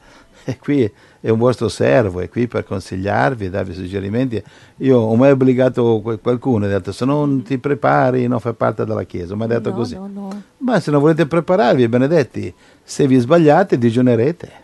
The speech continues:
Speaker 2: È per il loro bene.
Speaker 1: È per il vostro bene, no? Io dico, uscite dalle città,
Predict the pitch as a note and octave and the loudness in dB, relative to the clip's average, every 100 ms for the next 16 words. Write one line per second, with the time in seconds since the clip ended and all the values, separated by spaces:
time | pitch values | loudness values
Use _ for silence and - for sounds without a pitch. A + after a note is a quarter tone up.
0 | _ - G#3+ G#3 G#3 G#3 G#3 G#3 G#3+ G3+ | _ -12 -10 -8 -6 -6 -8 -10 -12 -14
1 | - E3 D3 D#3+ E3+ - D#3+ E3 D3 A2 | -8 -4 0 2 2 2 2 2 2 0
2 | G2 G2 - _ _ - _ _ D3+ C#3+ | -2 -6 -10 _ _ -20 _ _ -2 2
3 | C3+ C3 D3 E3 C#3+ C3+ A#2+ B2+ A2+ A#2 | 4 4 4 2 4 2 2 0 0 2
4 | B2+ | 0